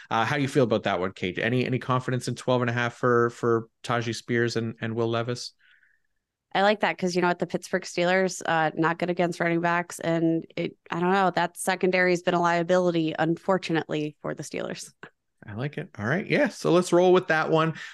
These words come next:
Speaker 1: Um, and then Prize Picks also mentions that with the basketball season here, you can now pick combo projections across football and basketball from the Specials League,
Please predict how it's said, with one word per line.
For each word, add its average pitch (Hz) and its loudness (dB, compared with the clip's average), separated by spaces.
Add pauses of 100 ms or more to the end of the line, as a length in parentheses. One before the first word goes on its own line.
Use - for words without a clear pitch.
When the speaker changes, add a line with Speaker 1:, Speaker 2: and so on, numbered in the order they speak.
(120)
Speaker 1:
Um, 135 2
and 139 0
then 139 2
Prize 160 0
Picks 165 0
also 147 2
mentions 147 -2
that 131 2
with 139 0
the 143 2
basketball 147 0
season 127 -2
here, 127 4
you 120 4
can 139 -2
now 135 2
pick 151 -4
combo 165 2
projections 135 0
across 127 0
football 139 2 (320)
and 156 4
basketball 135 2
from 120 -4
the 107 -2
Specials 143 0
League, 156 2